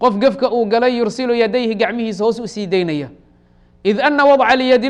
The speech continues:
lyumna," maxaa yeelay gacanta midigta oo la dul saara, "cala alyusra," gacanta bidixda la dul saara, "min hadyi nabiyina sallallahu alayhi wasallam," nabigeenna hadyigiisii weeyaan.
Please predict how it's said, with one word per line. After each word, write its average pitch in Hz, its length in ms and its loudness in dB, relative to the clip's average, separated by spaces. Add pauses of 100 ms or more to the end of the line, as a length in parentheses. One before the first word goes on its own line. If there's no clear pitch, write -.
lyumna," 247 360 0
maxaa 233 280 2
yeelay 240 300 4
gacanta 240 360 0
midigta 247 380 -2
oo 226 100 0
la 226 140 4
dul 240 160 -2
saara, 226 320 4
"cala 233 140 4
alyusra," 240 500 4 (540)
gacanta 233 340 2
bidixda 247 360 0
la 226 100 4
dul 247 180 -4
saara, 233 300 4
"min 226 160 -4
hadyi 240 320 0
nabiyina 226 480 -2
sallallahu 226 420 0
alayhi 202 240 2
wasallam," 208 260 -4
nabigeenna 208 400 -2
hadyigiisii 185 500 -6
weeyaan. 165 300 -2